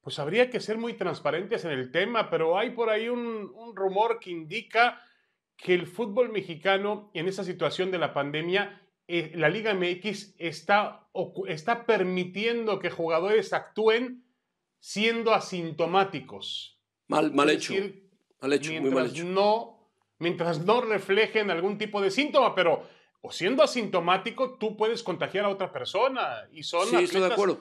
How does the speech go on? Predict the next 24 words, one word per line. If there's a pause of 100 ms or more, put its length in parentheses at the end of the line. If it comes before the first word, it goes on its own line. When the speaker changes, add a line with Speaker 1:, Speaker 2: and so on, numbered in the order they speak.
(160)
Speaker 1:
es
un
Speaker 2:
Tú
Speaker 1:
deporte
de
Speaker 2:
hablas,
Speaker 1:
contacto. (100)
Speaker 2:
mira, (380)
afortunadamente
tú
ni
yo
hemos
tenido
covid,
pero
tú
hablas
con
alguien
que
ha
tenido
covid.